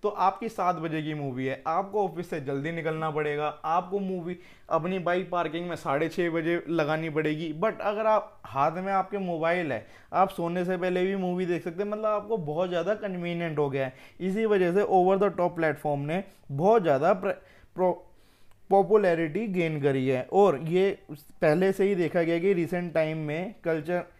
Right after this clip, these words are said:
ये प्र-, बहुत ज़्यादा प्रेशर में काम कर रहे हैं। किस वजह से प्ले-, पॉपुलैरिटी लाइज-, राइज हुई है Netflix की और Amazon की। But ये कहना गलत होगा कि ये लोग सिनेमास को टेक ओवर कर लेंगे,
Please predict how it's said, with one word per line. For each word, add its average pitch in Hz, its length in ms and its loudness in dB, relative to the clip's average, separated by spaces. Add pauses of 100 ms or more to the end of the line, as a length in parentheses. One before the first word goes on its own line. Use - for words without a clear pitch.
(220)
ये 185 400 -2
प्र-, 160 200 -4
बहुत 160 440 0
ज़्यादा 156 260 2
प्रेशर 175 400 -2
में 160 180 -6
काम 151 240 -4
कर 143 120 -2
रहे 156 100 -4
हैं। 196 120 -6
किस 180 160 -4
वजह 156 300 -2
से 202 160 0 (360)
प्ले-, 165 360 -2
पॉपुलैरिटी 165 680 0
लाइज-, 156 380 -2
राइज 147 360 0
हुई 151 140 -2
है 196 100 -2
Netflix 156 540 -4
की 214 60 0
और 214 140 4
Amazon 135 520 0
की। 135 260 -6 (280)
But 202 280 2
ये 180 220 2
कहना 175 320 2
गलत 151 360 0
होगा 139 360 2 (300)
कि 196 320 -4 (120)
ये 185 240 2
लोग 190 260 0
सिनेमास 156 540 -4
को 214 120 0
टेक 190 260 -2
ओवर 160 260 2
कर 131 180 -4
लेंगे, 135 320 -6